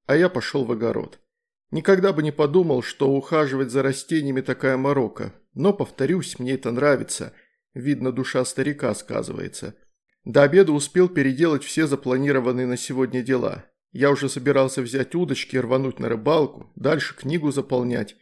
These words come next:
но моим планам не суждено было сбыться. Мы только вышли из-за стола, как к нашему двору подкатил внедорожник Владимира Петровича, а следом еще одна незнакомая машина. В деревне такой никогда не видел.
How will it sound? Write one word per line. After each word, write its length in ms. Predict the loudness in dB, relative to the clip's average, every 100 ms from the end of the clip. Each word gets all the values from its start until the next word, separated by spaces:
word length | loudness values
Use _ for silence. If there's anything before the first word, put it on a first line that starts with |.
| _ _ _
но 200 | 2 4
моим 240 | 4 2 0
планам 440 | 0 0 0 -2
не 80 | -4
суждено 520 | -6 -6 -4 -4 -2
было 260 | 0 0 0
сбыться. 560 | -2 -6 -6 -10 -12 _ _ _
Мы 180 | 2 2
только 280 | 2 2
вышли 360 | 0 0 -2 -2
из-за 200 | 0 0
стола, 380 | -2 0 2 2
как 240 | 0 -6
к 20 |
нашему 400 | -4 -4 -4 -6
двору 340 | -4 0 2 2
подкатил 540 | 0 -4 -4 -2 -2
внедорожник 720 | -2 -2 2 2 2 0 -6
Владимира 460 | -2 -2 0 0 0
Петровича, 760 | -2 -2 0 0 -2 -10 -12 -16 _ _
а 100 | -4
следом 520 | -2 0 6 6 6 0
еще 440 | -4 -4 0 2
одна 280 | 2 0 -2
незнакомая 680 | -2 -4 -6 -4 -4 -2 -2
машина. 600 | -2 -4 -8 -10 -10 -16 _ _ _ -14
В 140 | -4
деревне 440 | 2 4 4 2
такой 300 | -2 -2 -2
никогда 440 | -2 -2 -4 0 -2
не 140 | -2
видел. 340 | -6 -6 -8